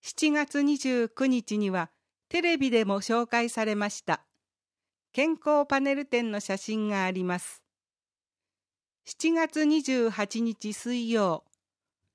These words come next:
淀川区エルジービーティー支援事業、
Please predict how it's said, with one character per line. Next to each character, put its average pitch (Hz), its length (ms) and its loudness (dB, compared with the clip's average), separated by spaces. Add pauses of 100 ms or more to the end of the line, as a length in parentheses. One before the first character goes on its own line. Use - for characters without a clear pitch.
(220)
淀 254 300 6
川 277 340 0
区 - 320 -2 (240)
エ 220 120 2
ル 311 180 0
ジ 285 120 -2
ー 302 220 2
ビ 277 220 0
ー - 20 -4
テ - 180 -6
ィ 262 180 2
ー - 20 -4
支 233 240 -2
援 277 280 2
事 262 160 0
業、 185 400 2